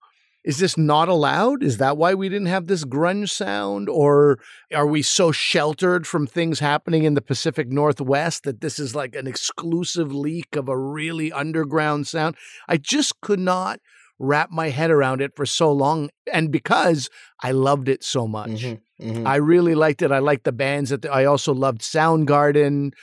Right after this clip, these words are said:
Speaker 1: I liked Alice in Chains, all that, that whole scene. I just remember being like, "How did this
Speaker 2: Mm-hmm.
Speaker 1: not already exist for the last
Speaker 2: Yeah.
Speaker 1: thirty years?"
Speaker 2: I mean, it's as you said, like, there's the album and what this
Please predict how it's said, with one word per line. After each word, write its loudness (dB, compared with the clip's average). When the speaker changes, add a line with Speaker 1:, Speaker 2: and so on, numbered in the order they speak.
Speaker 1:
I -2
liked 0
Alice 0
in 0
Chains, -4
all -6
that, -4
that 0
whole 0
scene. -2
I -14
just -6
remember -4
being -8
like, -6
"How -2
did -8
this -6
Speaker 2:
Mm-hmm. -4
Speaker 1:
not -2
already -2
exist -6
for -4
the -2
last -4
Speaker 2:
Yeah. -2
Speaker 1:
thirty -4
years?" -12
Speaker 2:
I 2
mean, 6
it's 2
as 4
you 0
said, 2
like, 2
there's 4
the -4
album 2
and 0
what 2
this 2